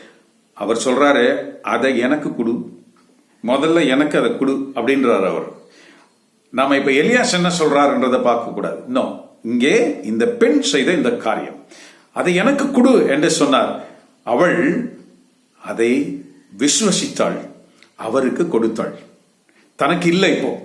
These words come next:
தனக்கு இல்லை, தனக்கும் தன் பிள்ளைக்கும் இல்லை, அவருக்கு கொடுத்தாள்.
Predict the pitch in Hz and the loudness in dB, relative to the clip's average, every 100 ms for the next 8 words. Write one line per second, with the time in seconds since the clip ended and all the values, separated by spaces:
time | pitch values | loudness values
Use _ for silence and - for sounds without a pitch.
0 | - - - 202 208 190 214 - - - | -18 -16 -4 -2 0 0 0 -2 -8 -18
1 | - _ - 165 214 226 226 208 214 220 | -20 _ -6 -2 0 0 0 0 2 4
2 | 233 233 220 202 147 - - - - _ | 4 4 4 4 2 -2 -8 -16 -20 _
3 | - 113 147 175 170 - 131 113 - - | -10 -2 2 2 2 0 0 0 -2 -4